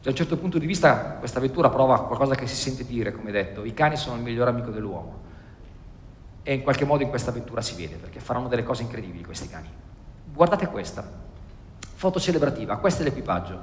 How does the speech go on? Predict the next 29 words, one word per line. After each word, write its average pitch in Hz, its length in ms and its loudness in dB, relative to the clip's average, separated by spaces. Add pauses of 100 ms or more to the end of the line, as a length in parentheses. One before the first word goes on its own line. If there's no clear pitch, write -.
Se - 340 6
andate 202 340 6
a 170 40 8
vedere 139 720 4 (1080)
i 127 100 -8
libri 120 340 -2
di 110 100 -10
Shackleton, 113 640 -4 (420)
vedrete 233 340 6
che 196 80 2
sono 160 220 0
piene 202 240 2
di 180 80 2
foto 143 240 0
celebrative. 139 580 -2 (1300)
La 147 180 8
cosa - 560 4 (280)
bellissima 160 800 4 (1120)
è 147 140 2
che 165 420 2
coglievano 156 600 6
qualunque 175 560 6
occasione 156 500 6
per 170 160 2
farsi 151 340 2
una 160 80 -2
foto - 240 -4
di 117 100 -8
gruppo. - 380 -12